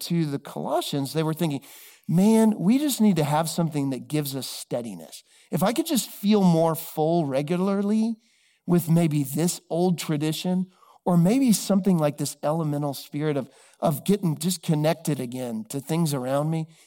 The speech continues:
maybe I'll feel closer to, to who I am with God."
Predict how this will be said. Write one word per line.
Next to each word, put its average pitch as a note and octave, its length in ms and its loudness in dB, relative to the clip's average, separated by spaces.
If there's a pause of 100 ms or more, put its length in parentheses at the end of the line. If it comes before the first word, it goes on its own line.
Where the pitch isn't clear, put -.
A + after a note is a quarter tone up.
(100)
maybe B3 260 2
I'll C4 80 2
feel F3 240 0
closer E3+ 400 -4
to, C3+ 240 -10 (640)
to E3 80 -2
who E3 200 2
I D#3 120 2
am C#3+ 120 -2
with A2 160 -8
God." F2 400 -10